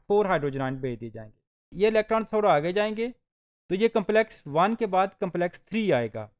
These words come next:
कॉम्प्लेक्स टू साइड पर आ जाता है। जब कॉम्प्लेक्स वन यूज़ होता है, तो फिर कॉम्प्लेक्स टू ने यूज़ नहीं होना है, बल्कि कॉम्प्लेक्स थ्री ने यूज़ होना है।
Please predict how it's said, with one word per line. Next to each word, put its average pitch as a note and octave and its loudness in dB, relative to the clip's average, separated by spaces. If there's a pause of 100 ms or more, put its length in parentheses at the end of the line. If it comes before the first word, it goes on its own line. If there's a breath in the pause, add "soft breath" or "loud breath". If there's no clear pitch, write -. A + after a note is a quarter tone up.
कॉम्प्लेक्स G#3 -4
टू A#3 -6
साइड F#3+ 0
पर E3+ 2
आ C#3+ 2
जाता C3+ -4
है। D3 -6
जब F#3 -2
कॉम्प्लेक्स G3+ -2
वन G3+ 2
यूज़ A#3+ -2
होता A3+ 0
है, F3+ -2 (880)
तो F3+ -2
फिर A3 2
कॉम्प्लेक्स G#3 0
टू A#3+ -2
ने A#3 0
यूज़ G3 -4
नहीं E3+ -2
होना C3+ -2
है, A#2+ -6
बल्कि D3 -6
कॉम्प्लेक्स E3+ -4 (640)
थ्री G#3+ 4
ने F#3 2
यूज़ C3+ -2
होना G#2+ -6
है। G#2 -16